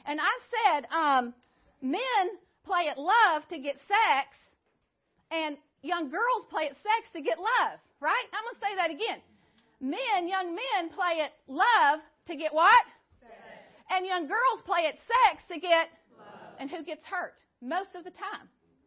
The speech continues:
Speaker 1: And so in this first century world, although we, although we say, "Oh, that's so sick," the only thing worse is how we do it. So I want you to understand that,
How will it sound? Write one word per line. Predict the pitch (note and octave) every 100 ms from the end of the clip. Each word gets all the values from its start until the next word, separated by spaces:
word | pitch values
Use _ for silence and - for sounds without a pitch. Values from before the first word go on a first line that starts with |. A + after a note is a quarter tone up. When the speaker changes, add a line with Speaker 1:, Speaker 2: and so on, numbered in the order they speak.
| _ _ _ _ _ _ _ _ -
Speaker 1:
And | G4+ -
so | G#4+ G4 G4
in | F4
this | A4 C#5 -
first | G4+ A4 -
century | G#4 G#4 F#4+ D4
world, | D4+ A#4+ F#4+ C4 A#3+ C#4+ _ _ _
although | E4+ F4+ F4+ G4 E4
we, | F#4+ F4+ -
although | F4 G4 F#4 F4
we | F4 D#4+ -
say, | D4 -
"Oh, | C5+ A#4+
that's | D#4 -
so | G#4+
sick," | B4 B4+ C4+ - _ _ _ _ _ _ _ _ _ _ _ _ _ _ _ _ _ _ -
the | C4+
only | F4
thing | F#4 D#4+
worse | G4
is | -
how | E4 F#4
we | G#4+
do | A3
it. | - _ _ _ _ _ _ _ _ _ _ _ _ _ _ _ _ _ _ _ _ _ -
So | G4
I |
want | F#4 B4+
you | A#4+ A4+
to | F4
understand | F#4+ - - G4+ G#4 D#4+ B3 B3 - - - _ _ -
that, | E4 D#4